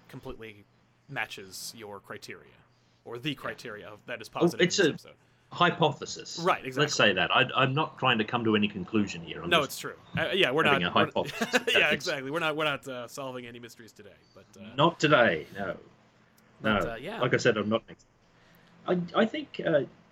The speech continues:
Speaker 2: I think dwelling on power would be a great mistake in
Speaker 1: Mm.
Speaker 2: super villains as much as it is in heroes, because,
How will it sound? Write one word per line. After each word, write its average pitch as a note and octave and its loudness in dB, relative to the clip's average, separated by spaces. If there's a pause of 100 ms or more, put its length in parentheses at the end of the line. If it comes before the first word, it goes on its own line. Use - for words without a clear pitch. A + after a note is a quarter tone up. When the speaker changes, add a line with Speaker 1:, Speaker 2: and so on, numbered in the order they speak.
(380)
Speaker 2:
I E3 4
think A#3 -4
dwelling D#3 6
on G#2+ 4
power A#2 6
would F#2 0
be G2 2
a F2 0
great G2 0
mistake F#2+ 2 (260)
in G#2 2
Speaker 1:
Mm. - -16 (440)
Speaker 2:
super - -2 (260)
villains A2+ 6
as G#2+ 2
much E3+ 0
as G#2+ -2
it G2+ -6
is G#2+ 2
in F2+ -6
heroes, A#2+ 0 (380)
because, E3 6